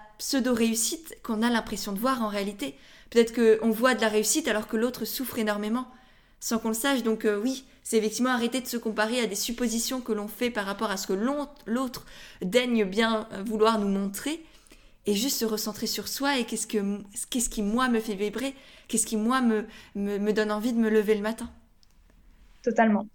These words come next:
Speaker 2: C'est exactement ça. C'est, ouais, ouais, profiter du chemin. C'est une, une aventure, l'entrepreneuriat, c'est une aventure incroyable avec, euh, des hauts et des bas. Euh, et c'est un peu les montagnes russes, hein, euh, voilà, euh,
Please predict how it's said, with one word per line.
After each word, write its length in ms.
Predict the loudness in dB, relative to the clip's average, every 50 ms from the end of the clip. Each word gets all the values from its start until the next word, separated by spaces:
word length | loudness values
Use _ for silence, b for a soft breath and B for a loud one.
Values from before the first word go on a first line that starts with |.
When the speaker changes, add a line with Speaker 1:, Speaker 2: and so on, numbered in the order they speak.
| _ _ _
Speaker 2:
C'est 200 | -2 2 4 4
exactement 560 | 4 4 4 4 4 4 4 4 4 4 4
ça. 140 | 4 2 0
C'est, 280 | 0 0 2 2 4 4
ouais, 100 | 4 4 4
ouais, 140 | 2 0 -2
profiter 420 | -2 -2 -2 -2 0 0 2 2 4
du 140 | 4 2 2
chemin. 440 | 4 4 6 8 8 6 6 2 -2 b b b b b b b
C'est 220 | -14 0 4 6 8
une, 240 | 10 10 8 8 6 2 2
une 140 | 6 6 8
aventure, 460 | 8 8 8 6 4 2 0 0 0 0 2
l'entrepreneuriat, 680 | 4 4 4 4 2 -2 -2 2 6 6 8 8 8 6
c'est 140 | 6 6 6
une 100 | 8 8
aventure 500 | 8 8 6 6 4 2 0 -6 -6 0 2
incroyable 560 | 4 4 4 4 4 6 8 8 8 8 8
avec, 240 | 6 6 4 2 0 0 2 2
euh, 80 | 2
des 180 | 6 8 8 8
hauts 120 | 10 10
et 80 | 8 8
des 120 | 6 6
bas. 240 | 6 6 6 6 4 0 B B B B B B B B B B B 6
Euh, 380 | 6 8 8 6 6 6 4 4 2 -2 -6 -8 -4 0
et 580 | 2 4 4 6 6 6 6 6 6 4 0 -2
c'est 120 | 2 4
un 80 | 4 4
peu 160 | 4 4 4
les 100 | 6 6
montagnes 420 | 6 6 6 6 8 8 8 8 8
russes, 280 | 8 6 6 6 6
hein, 200 | 6 6 6 6 6
euh, 180 | 6 6 6 6
voilà, 520 | 6 6 8 8 8 6 6 6 4 2
euh, 80 | 2